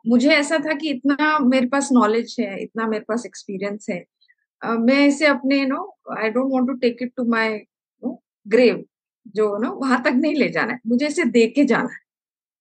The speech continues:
जो मैंने अभी अपनी जिंदगी से सीखा है, I, I have to share this। So ऑनलाइन मीडियम और कोचिंग वो एक जरिया बन गया मेरे लिए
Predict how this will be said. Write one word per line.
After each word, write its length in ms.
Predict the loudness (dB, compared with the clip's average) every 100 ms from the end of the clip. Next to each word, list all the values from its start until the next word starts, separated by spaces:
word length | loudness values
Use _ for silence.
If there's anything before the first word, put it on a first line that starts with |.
| -2
जो 140 | 2
मैंने 240 | 6 6 4
अभी 380 | 0 -2 -2
अपनी 360 | 0 0 4 4
जिंदगी 360 | 4 2 0 -2
से 160 | -4
सीखा 360 | -2 -4 -2 -2
है, 220 | -2 -6 -14 _ _ _ _ _ 0
I, 320 | 2 2 0
I 240 | 0 -2 -2
have 180 | -2
to 240 | -6 -8 -2
share 180 | -2 -2
this। 380 | -6 -14 -16 -20 _ _
So 120 | -4 -2
ऑनलाइन 760 | 2 4 6 4 4 2 -2
मीडियम 440 | -4 0 2 2 -2 -14 _ _ _
और 200 | 2 2
कोचिंग 600 | 2 0 0 0 -2 -2
वो 120 | 2 2
एक 100 | 2
जरिया 360 | 0 -2 -2
बन 140 | -4 -6
गया 240 | -10 -14 -18 _ -8
मेरे 160 | -6
लिए 180 | -6 -8